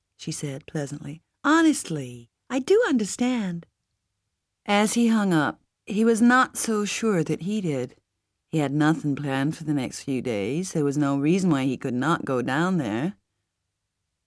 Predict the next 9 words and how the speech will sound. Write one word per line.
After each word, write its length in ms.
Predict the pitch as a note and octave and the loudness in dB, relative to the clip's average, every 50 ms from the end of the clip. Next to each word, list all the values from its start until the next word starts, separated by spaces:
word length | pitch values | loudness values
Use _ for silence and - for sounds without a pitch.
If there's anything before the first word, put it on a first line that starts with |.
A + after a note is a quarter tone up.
| _ _ _ _ _ _ _ _ _ _ - | _ _ _ _ _ _ _ _ _ _ -4
Not 300 | - D3 C#3 B2+ - - | -4 -2 -2 -2 -6 -10
true. 360 | - - C3+ B2 A#2+ A2+ A2 _ _ _ _ _ _ _ _ _ _ _ _ _ _ _ _ _ _ _ _ - | -12 -10 -10 -8 -10 -10 -12 _ _ _ _ _ _ _ _ _ _ _ _ _ _ _ _ _ _ _ _ -8
There 180 | C#3 C3+ B2+ B2 | -6 -6 -6 -6
was 540 | B2+ C#3 C3 C3 B2+ B2 A2+ A2+ - - _ _ _ _ _ _ _ _ _ - | -6 -6 -6 -6 -6 -6 -8 -10 -12 -16 _ _ _ _ _ _ _ _ _ -6
an 60 | B2+ C3 | -6 -6
excellent 440 | - - - - - A2+ - - | -6 -8 -12 -12 -12 -12 -12 -10
reason. 440 | A2 A2+ A2+ A2+ - - B2 B2 C#3 _ _ _ _ _ _ _ _ _ _ _ _ _ _ _ - | -12 -12 -12 -12 -14 -16 -20 -20 -20 _ _ _ _ _ _ _ _ _ _ _ _ _ _ _ -8
Nicky 520 | C#3 C3+ B2+ - - C#3 C3 B2+ B2+ B2+ A#2+ | -6 -6 -6 -6 -8 -10 -8 -8 -8 -10 -10
Wells. 600 | B2 A#2+ A#2 A2 A2 A2+ - _ _ _ _ | -12 -14 -16 -16 -18 -20 -20 _ _ _ _